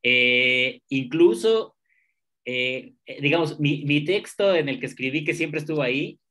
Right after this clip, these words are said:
eh, lo, lo, lo puedo sintetizar en, en cuarenta segundos. O sea, el, lo, lo, lo impresionante de Leduc es que en el momento de la emergencia de los movimientos sociales en el sesenta y ocho en todo el mundo, estaba ahí con el, con, haciendo los productos de las Olimpiadas, pero también con el comité,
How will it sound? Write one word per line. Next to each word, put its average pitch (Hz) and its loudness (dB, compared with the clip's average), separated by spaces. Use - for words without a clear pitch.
eh, 131 -16
lo, 131 -6
lo, 139 -2
lo 127 -2
puedo 170 0
sintetizar 143 0
en, 151 -4
en 117 -4
cuarenta 135 -2
segundos. 120 -8
O 135 -4
sea, 151 0
el, 143 0
lo, 143 0
lo, 143 -2
lo 139 -4
impresionante 151 -2
de 180 2
Leduc 151 -2
es 151 -6
que 170 -4
en 127 -6
el 131 -4
momento 160 -2
de 127 -2
la 131 0
emergencia 156 -4
de 147 -2
los 131 -4
movimientos 135 -8
sociales 147 0
en 127 -6
el 107 -10
sesenta - -6
y 127 2
ocho 147 -4
en 127 -4
todo 143 -2
el 139 -2
mundo, 151 -2
estaba 156 0
ahí 131 0
con 143 -6
el, 107 -12
con, 117 -6
haciendo 143 -2
los 147 2
productos 135 -6
de 123 -4
las 110 -6
Olimpiadas, 131 -2
pero 113 -4
también 123 -2
con 123 -2
el 117 -6
comité, 120 -2